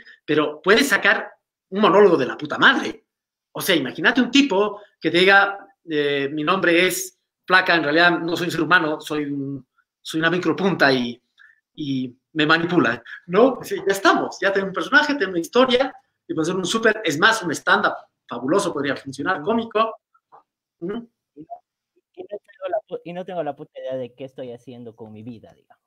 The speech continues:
Speaker 2: ¿se ubican?
Speaker 1: Ah, no importa.
Speaker 2: Así. No, bueno, a ver, eh, volviendo al, al tema de, de, de, de, del personaje, eh, yo, por ejemplo, ahorita, eh, sí estoy, eh, eh,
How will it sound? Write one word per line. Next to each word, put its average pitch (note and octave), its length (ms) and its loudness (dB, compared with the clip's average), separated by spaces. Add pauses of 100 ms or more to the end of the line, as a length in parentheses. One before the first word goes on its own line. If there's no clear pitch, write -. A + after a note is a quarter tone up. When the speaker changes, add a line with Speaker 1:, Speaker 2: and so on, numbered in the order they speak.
(120)
Speaker 2:
¿se G#2 80 -20
ubican? G2+ 360 -20
Speaker 1:
Ah, A#3 200 2
no D#4+ 80 4
importa. - 400 -4 (720)
Speaker 2:
Así. - 200 -20 (4000)
No, F3 140 -4
bueno, G#3+ 200 -4
a E3 100 -6
ver, F#3+ 180 -6
eh, D#3+ 380 -8
volviendo E3 400 -10
al, D3+ 80 -14
al B2 200 -14
tema D3+ 220 -10
de, C3+ 140 -12
de, A2+ 120 -16
de, A#2 180 -16
de, A2 300 -20
del A#2 200 -20
personaje, C3 640 -20 (140)
eh, G#2+ 100 -20 (100)
yo, C#3 300 -12
por E3+ 140 -10
ejemplo, D#3+ 260 -12
ahorita, C3 420 -12
eh, B2 120 -20
sí C3+ 220 -14
estoy, B2 380 -14
eh, A2 220 -16
eh, A2+ 240 -18